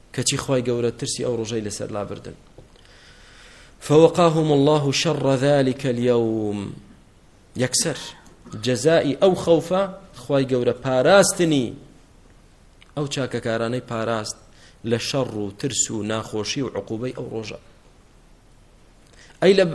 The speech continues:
لە بەرامبەردا کە لە شەڕ و ناخۆشیەکەی پاراستنی، لە بەرامبەردا چی پێبەخشین؟ "ولقاهم نضرة وسرورا." نضرة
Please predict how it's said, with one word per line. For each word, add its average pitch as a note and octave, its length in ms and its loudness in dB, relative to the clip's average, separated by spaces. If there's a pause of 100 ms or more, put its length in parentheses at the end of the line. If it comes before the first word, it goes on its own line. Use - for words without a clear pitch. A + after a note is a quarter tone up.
(140)
لە E3+ 120 8
بەرامبەردا E3 580 6 (360)
کە D3+ 140 2
لە D3 60 4 (100)
شەڕ F#3 160 4
و D#3 200 0
ناخۆشیەکەی C#3+ 600 0
پاراستنی، B2 640 0 (1120)
لە B2+ 120 0
بەرامبەردا C#3 460 0 (100)
چی G3 180 -4
پێبەخشین؟ A2 540 -6 (640)
"ولقاهم A#2 760 -4
نضرة A2 520 -6
وسرورا." - 920 -10 (1200)
نضرة C3 560 -2